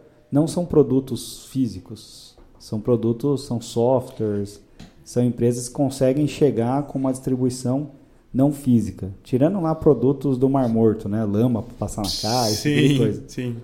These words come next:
Speaker 1: E aí a gente, um tempo atrás, tava conversando, falei, "Putz, o que que daria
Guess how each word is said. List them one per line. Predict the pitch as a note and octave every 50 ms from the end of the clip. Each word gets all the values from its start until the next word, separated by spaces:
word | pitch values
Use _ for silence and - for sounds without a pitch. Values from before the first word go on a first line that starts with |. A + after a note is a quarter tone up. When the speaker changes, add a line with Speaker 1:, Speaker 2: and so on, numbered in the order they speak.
| - - - - - _ _ -
Speaker 1:
E | - C3
aí | C3+ C3+ C3 B2+ C#3 E3 F#3 F#3
a | D#3+
gente, | C#3+ D#3+ D#3+ D3 - -
um | D#3+ D3 C3+ B2+ A#2+ A#2 A2+ A2+ A2+ A2+ A2
tempo | G#2+ - B2+ A#2 A2+ A#2
atrás, | A2 - A#2+ B2 A#2+
tava | - C3 B2+
conversando, | B2 C3 B2+ B2 C3 B2 B2+ B2+ A2+ A2
falei, | A#2+ A#2+ -
"Putz, | - F3+ - -
o | -
que | - E3+
que | E3+ -
daria | G#3 A3+ G3 C#3+ B2 B2+ D#3 E3+ C3+ G2+